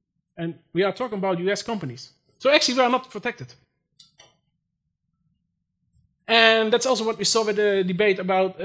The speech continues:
the N S A. Because the Americans are protected, we are not. And this agreement will also help us that we are protected under the American law or the European law. But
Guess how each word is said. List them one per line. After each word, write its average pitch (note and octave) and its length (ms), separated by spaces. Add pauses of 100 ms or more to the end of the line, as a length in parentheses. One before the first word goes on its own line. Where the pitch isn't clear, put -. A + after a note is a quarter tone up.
the F3+ 480 (320)
N F#3 120
S F3 120
A. C#3+ 220 (920)
Because G3+ 200 (200)
the D#3 80
Americans A3+ 400
are D#3 40
protected, C#3 400 (500)
we G#3+ 120
are E3+ 100
not. F3+ 220 (600)
And E3+ 160
this D4 200
agreement A3 500 (260)
will E3 180
also C4+ 400
help F#3+ 320
us - 260 (840)
that G3 260
we G#3 160
are F3 160
protected D#3+ 480 (280)
under G#3 180
the F3 100
American E3 380
law E3+ 220 (1300)
or F#3+ 360 (1080)
the D#3+ 80
European G3+ 520
law. A3 220
But G3 280